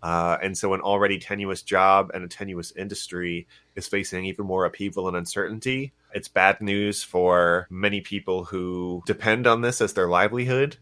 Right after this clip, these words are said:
It's bad for many people who simply love these stories and, and the stories that these writers help to expand. Um, but it's great for podcasters. So Gilbert and I are gonna be breaking it down today. We're gonna be sharing some of our thoughts as outsiders,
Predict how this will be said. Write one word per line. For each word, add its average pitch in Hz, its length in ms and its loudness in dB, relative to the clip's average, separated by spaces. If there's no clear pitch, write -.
It's 104 120 -14
bad 92 240 0
for 95 120 -8
many 92 260 -2
people 95 440 -4
who 95 600 -4
simply 95 720 -4
love 98 640 0
these 90 220 -10
stories 101 580 0
and, 92 200 -8
and 90 180 -10
the 87 100 -6
stories 95 500 -2
that 101 100 -6
these 90 180 -8
writers 92 720 0
help - 280 -4
to 87 80 -8
expand. 95 600 -6
Um, 80 380 -8
but 92 80 -6
it's 92 140 -6
great 110 220 0
for 117 100 -6
podcasters. - 960 -4
So 92 160 0
Gilbert 117 360 6
and 120 100 0
I 113 100 8
are 113 80 2
gonna 104 120 2
be 98 80 0
breaking 104 340 0
it 85 120 -4
down 92 220 0
today. 90 420 2
We're 98 160 -4
gonna 92 140 -2
be 95 80 -6
sharing 98 380 -2
some 107 140 -6
of 92 120 -4
our 107 120 8
thoughts 101 540 2
as 110 240 4
outsiders, 120 1040 6